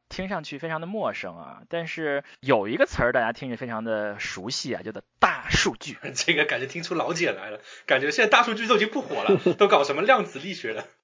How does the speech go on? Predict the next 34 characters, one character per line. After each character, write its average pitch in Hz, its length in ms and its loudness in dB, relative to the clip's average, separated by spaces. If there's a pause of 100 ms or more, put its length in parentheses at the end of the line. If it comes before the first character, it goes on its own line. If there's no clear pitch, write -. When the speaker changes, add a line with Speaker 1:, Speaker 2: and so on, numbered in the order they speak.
(260)
Speaker 1:
呵 - 200 4
啊， 107 180 8 (180)
<laughs> - 160 -2
大 247 100 10
家 220 140 12
所 123 160 0
说 185 160 2
的 214 80 6
“大 247 320 2
数 190 220 0
据” 180 220 -2
呢， 135 200 0
其 135 220 -4
实， 123 760 0
啊， 104 460 -2
有 117 140 -6
相 233 180 2
当 339 80 2
一 415 40 -8
部 190 120 -2
分 110 220 -4
是， 117 300 -2
就 170 140 -4
是 147 120 -6
在 143 100 0
数 190 300 -2
据 165 160 -10
仓 190 260 -4
库 196 240 -4
里 107 140 -8
面 87 120 -16
做 113 140 -8
查 - 180 -6
询。 98 300 -12